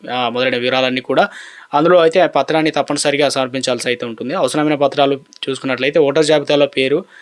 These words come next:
రిజర్వేషన్ వర్గానికి చెందిన వారైతే కుల ధృవీకరణ, ఎస్సీ, ఎస్టీ సంబంధించి క్యాస్ట్ మీకు ఏదైతే ఉందో క్యాస్ట్ అనేది, ఆ, సంతానం ఎంతమంది పిల్లలు ఉన్నారు ఏంటి పత్రం, అదేవిధంగా డిపాజిట్ చెల్లించిన రసీదు. So, మీరు, ఆ, ఇక దాంతోపాటు,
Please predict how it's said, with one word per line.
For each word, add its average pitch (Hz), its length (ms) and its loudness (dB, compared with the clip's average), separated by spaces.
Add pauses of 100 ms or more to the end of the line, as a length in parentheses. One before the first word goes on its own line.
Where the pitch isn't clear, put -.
(260)
రిజర్వేషన్ 175 400 4
వర్గానికి 160 380 2
చెందిన 147 160 -2
వారైతే 139 380 2
కుల 147 180 0
ధృవీకరణ, 135 380 0
ఎస్సీ, 127 320 -2
ఎస్టీ 135 260 -2
సంబంధించి 127 360 -6
క్యాస్ట్ 127 260 0
మీకు 127 140 -6
ఏదైతే 123 320 -2
ఉందో 190 100 -2
క్యాస్ట్ 123 360 -2
అనేది, 120 300 -6 (420)
ఆ, 135 120 4
సంతానం 156 360 2
ఎంతమంది 147 360 0
పిల్లలు 139 240 0
ఉన్నారు 131 220 -2
ఏంటి 123 240 -4
పత్రం, 131 440 -4
అదేవిధంగా 143 460 2
డిపాజిట్ 139 500 -2
చెల్లించిన 135 300 -4
రసీదు. 123 420 -6 (480)
So, 143 120 4
మీరు, 143 440 2
ఆ, 123 240 -2
ఇక 135 280 -2
దాంతోపాటు, 147 640 2